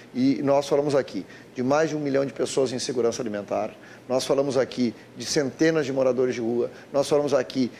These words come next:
em dezenas de milhares de pessoas que buscam uma oportunidade de qualificação para o ingresso no mercado de trabalho. Nós falamos aqui de um problema que nós precisamos enfrentar para que o Estado seja mais pujante e produtivo.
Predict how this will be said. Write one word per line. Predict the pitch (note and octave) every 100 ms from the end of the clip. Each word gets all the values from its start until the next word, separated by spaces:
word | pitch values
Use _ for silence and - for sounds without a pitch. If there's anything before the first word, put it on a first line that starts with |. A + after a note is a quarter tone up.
| -
em | C3+ C#3
dezenas | C3 B2+ G2 D#3 E3+ E3 D3+ C3
de | C3
milhares | C#3 C3 C3 C3+ B2+
de | A#2
pessoas | C3+ A#2+ C3
que | -
buscam | B2 B2+ C3 -
uma | A#2+ A#2+ A#2+ A2+ -
oportunidade | A2+ A#2 B2+ A#2 A#2 A2+
de |
qualificação | - A2 - G#2+ - B2
para | B2 B2
o |
ingresso | B2 A2+ B2+ C3 C3
no |
mercado | A2+ A2+ A2+
de | A#2
trabalho. | A#2+ G#2+ F#2 E2 - - -
Nós | B2+
falamos | D3+ D3 C#3
aqui | B2+ C#3
de | C#3+
um |
problema | C3 C3+ A2+ C3 C3
que | B2+
nós | A#2+
precisamos | - A2+ B2 A#2
enfrentar | A#2+ B2+ G#2+ B2 A#2
para | B2+
que | C3
o |
Estado | A2+ - A#2
seja | A2+ B2 A#2
mais | A#2 A#2
pujante | - G#2 A2+ A2
e |
produtivo. | A2+ A#2 A#2+ G#2